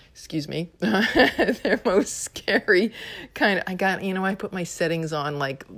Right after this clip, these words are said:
you know, G rated for, um, iTunes. So I, I, you know, I can't use bad words, but I, I think that word is not too bad. But anyway, <laughs> oh no, Venus is ruling this lunation. We cannot say bad words. <laughs> Anyway, um,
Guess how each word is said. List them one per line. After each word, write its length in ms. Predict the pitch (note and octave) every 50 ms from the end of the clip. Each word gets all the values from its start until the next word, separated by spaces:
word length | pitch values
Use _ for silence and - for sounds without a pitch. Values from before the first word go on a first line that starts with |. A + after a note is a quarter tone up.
| F2 F2 -
you 140 | E3+ D#3+ C#3+
know, 180 | C#3 C#3 C#3+
G 400 | D3+ D#3 D3+ D3 D#3 E3+ E3 E3
rated 560 | D#3+ D3+ D#3 D3+ D3+ D3 C#3 C3+ C3+ C3+ C#3+
for, 340 | - - C#3+ C#3 C#3 C#3 C#3+
um, 200 | D3 C#3+ C#3 C#3
iTunes. 580 | - D3+ D3 D3 D3 D3 - D3 C#3 C3+ C#3+ C#3+
So 160 | - D3+ D3+
I, 140 | D3 C#3 -
I, 80 | - D3 - -
you 120 | D#3 D3+
know, 60 | C3+
I 100 | C#3 C#3
can't 280 | C#3+ - - D3+ C#3+ -
use 300 | D#3 C#3+ C#3 - - - - - - - - - - _ _ _
bad 440 | - E3 D#3 E3+ D#3+ D3 D3+ D#3 D#3
words, 560 | D#3 D3 E3 F3 D#3 D#3+ D3 D#3 E3+ D#3 D3
but 200 | D3+ D#3+ C#3+ - - -
I, 140 | E3 - -
I 80 | E3
think 280 | D#3+ - E3+ D#3 D3+ -
that 220 | D3+ D3 C#3+ -
word 200 | - D3+ C#3 B2
is 120 | C3+ C3 -
not 240 | D3 B2+ G#2+ - - _ _
too 160 | - - - -
bad. 220 | - - - - _ _ _
But 100 | - G3+
anyway, 380 | G#3 F#3 D#3 B2 - - - - _ _ G#3+ - - -
<laughs> 0 | - A3+ A3+ - - A3+ F#3 F#3 - -
oh 180 | D4 C#4+ C#4 D#4
no, 540 | D#4+ D#4 D4+ D#4 D#4+ E4 D#4+ C#4+ D4 D4+ B3
Venus 480 | G#3 A#3+ C4 E4+ E4 C#4 D4+ C#4+ -
is 160 | C#4+ B3+ A#3+
ruling 400 | B3 B3+ B3+ D#4 F4+ E4+ C#4+ D4
this 180 | C#4+ C#4 B3+ -
lunation. 640 | B3+ G#3 G3+ C4+ A#3+ A3+ C#4+ - - G3 F3 F#3 F3+
We 120 | F3 -
cannot 440 | - - - A3+ G3 F#3+ F#3+ G3 F#3+
say 280 | - - - D3+ E3 D#3+
bad 260 | C#3+ C#3+ D3 D3 D3+
words. 240 | C3+ C#3 C#3 C#3 - - - - G#3+ G#3 - - _ -
<laughs> 180 | A3 G3 -
Anyway, 540 | - G#3+ G3+ G#3 F#3+ F#3 F3+ D3+ D#3 C#3+ - - - - - - - -
um, 360 | - F3 D#3+ D3+ D3+ D3 D3+